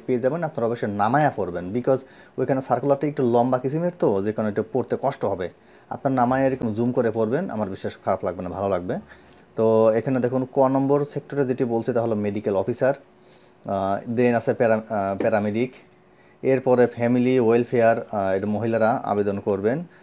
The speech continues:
কা-, আহ, কাউন্সিলর মহিলা, ল্যাবরেটরি টেকনিশিয়ান, ফিল্ড সুপারভাইজার, অফিস সহকারী, রিসেপশনিস্ট এটা মহিলারা, সার্ভিস প্রম-, আহ, প্রমোটর, ফ্যামিলি ওয়েলফেয়ার অ্যাসিস্ট্যান্ট মহিলা, আয়া ক্লিনার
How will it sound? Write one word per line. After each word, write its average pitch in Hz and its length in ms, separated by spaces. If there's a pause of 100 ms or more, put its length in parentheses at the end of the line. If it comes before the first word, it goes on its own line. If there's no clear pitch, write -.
(260)
কা-, 104 160
আহ, 98 180
কাউন্সিলর 110 540
মহিলা, 110 360
ল্যাবরেটরি 101 640
টেকনিশিয়ান, 107 720 (460)
ফিল্ড 117 380 (140)
সুপারভাইজার, 104 640
অফিস 104 280
সহকারী, 104 580 (640)
রিসেপশনিস্ট 127 720
এটা 107 180
মহিলারা, 110 540 (120)
সার্ভিস 107 460
প্রম-, 107 260
আহ, 92 420
প্রমোটর, 107 400 (500)
ফ্যামিলি 117 300
ওয়েলফেয়ার 113 380
অ্যাসিস্ট্যান্ট 117 500
মহিলা, 110 480 (440)
আয়া 104 260
ক্লিনার 107 460